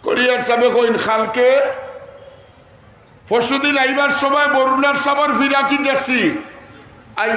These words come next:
বাগার সাবর গরমাই দেখতাম।" বাগার সাবর কিতা আছে? হযরত শেখ বাগার রহমতুল্লাহ আলাইয়ে লাঠি আত লইয়া তার বাদে দিয়া কইন,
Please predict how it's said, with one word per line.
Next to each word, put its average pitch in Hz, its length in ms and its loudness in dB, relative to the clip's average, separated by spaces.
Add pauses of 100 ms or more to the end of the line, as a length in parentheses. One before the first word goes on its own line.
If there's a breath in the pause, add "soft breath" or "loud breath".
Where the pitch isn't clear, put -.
(120)
বাগার 240 320 0
সাবর 262 360 0
গরমাই 220 480 0
দেখতাম।" 226 680 -2 (1300)
বাগার 330 320 0
সাবর 320 440 0
কিতা 285 260 0
আছে? 190 420 0 (920)
হযরত 240 300 0
শেখ 254 380 -2
বাগার 254 300 2
রহমতুল্লাহ 254 600 2
আলাইয়ে 247 560 0 (540)
লাঠি 240 420 -2
আত 247 240 2
লইয়া 226 760 0 (440)
তার 214 220 0
বাদে 220 260 0
দিয়া 214 340 -2
কইন, 185 360 0